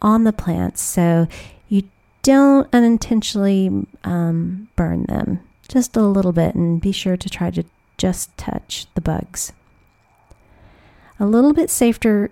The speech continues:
safer option is homemade insecticidal soap. It works well on mealybugs too. But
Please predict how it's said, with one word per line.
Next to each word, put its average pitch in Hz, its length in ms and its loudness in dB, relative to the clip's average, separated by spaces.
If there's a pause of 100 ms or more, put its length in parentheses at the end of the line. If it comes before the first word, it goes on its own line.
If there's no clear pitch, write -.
safer 208 640 2
option 185 680 -2
is 180 640 2
homemade 196 440 2
insecticidal 180 800 -2
soap. 294 440 0 (340)
It 262 180 4
works 226 380 0
well 190 540 0
on 185 200 2
mealybugs 175 600 -2
too. 156 340 -2 (840)
But 185 500 0